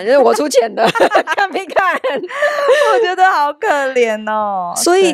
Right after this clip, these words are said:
Speaker 1: 这是，
Speaker 2: 对。
Speaker 1: 因为我很久没有在台湾的企业上班了，我不知道现在台湾企业这样，因-，因为我以前上班的也没有这样子欸。
Speaker 2: 嗯。
Speaker 1: 至少还是，还是就是公司会出钱，然后请大家好好吃一顿饭。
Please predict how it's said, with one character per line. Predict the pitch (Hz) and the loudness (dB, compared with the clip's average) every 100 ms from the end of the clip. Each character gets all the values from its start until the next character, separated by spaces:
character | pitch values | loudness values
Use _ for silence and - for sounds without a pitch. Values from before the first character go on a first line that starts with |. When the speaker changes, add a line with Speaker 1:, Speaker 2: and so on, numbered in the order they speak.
| - | -2
Speaker 1:
这 | - | -8
是， | 320 320 302 | -4 -4 -6
Speaker 2:
对。 | - - _ _ _ _ _ | -10 -20 _ _ _ _ _
Speaker 1:
因 | - | -2
为 | 370 349 | 2 4
我 | 240 202 | 2 2
很 | 208 202 226 | -4 -6 0
久 | 247 | 0
没 | 214 | 0
有 | 226 | 0
在 | 240 | 0
台 | - 175 | -2 -2
湾 | 175 185 | -2 -2
的 | 175 | -6
企 | - | -2
业 | 190 | 0
上 | 202 185 165 | 0 -2 -4
班 | - 180 196 | -6 -6 -4
了， | 202 | -2
我 | |
不 | 247 | 0
知 | 370 | 0
道 | |
现 | 381 | 0
在 | 381 | 0
台 | 294 | 0
湾 | 233 269 | 0 -2
企 | 349 | -4
业 | 294 | -6
这 | 294 | -2
样， | 262 233 | -2 -2
因-， | 285 | -6
因 | 330 349 | 0 0
为 | |
我 | 330 277 | 2 0
以 | 226 | -2
前 | - 185 | -6 -6
上 | 196 240 214 | -2 -2 -2
班 | 208 196 202 - - | -2 -2 -4 -10 -4
的 | 180 165 - - - | 0 0 -2 -6 -6
也 | 180 | -4
没 | 175 208 | -2 -2
有 | |
这 | 180 185 | -2 -4
样 | 170 - | -4 -8
子 | - - | -10 -10
欸。 | - - | -10 -4
Speaker 2:
嗯。 | 220 208 190 175 196 | 0 0 0 -4 -6
Speaker 1:
至 | 240 381 | 0 0
少 | 320 202 | 2 -2
还 | 180 180 190 | 0 -2 -4
是， | - 269 254 - | -6 -6 -6 -4
还 | 202 | -4
是 | 214 - 294 247 | -2 -2 -2 0
就 | 240 233 | 0 -2
是 | - 240 214 - - _ | -4 -2 -2 -4 -20 _
公 | - 226 226 | -4 -4 -4
司 | - 220 | -2 0
会 | 226 214 | 2 0
出 | 196 208 202 | -2 -6 -4
钱， | - 151 247 | -4 -4 -4
然 | 165 175 | -4 -4
后 | |
请 | 196 185 | -4 -4
大 | 180 196 | -4 -2
家 | 196 | -2
好 | 185 | -4
好 | 165 | -6
吃 | - 175 | -4 -4
一 | |
顿 | 175 170 | -2 -6
饭。 | - 160 - | -6 -8 -8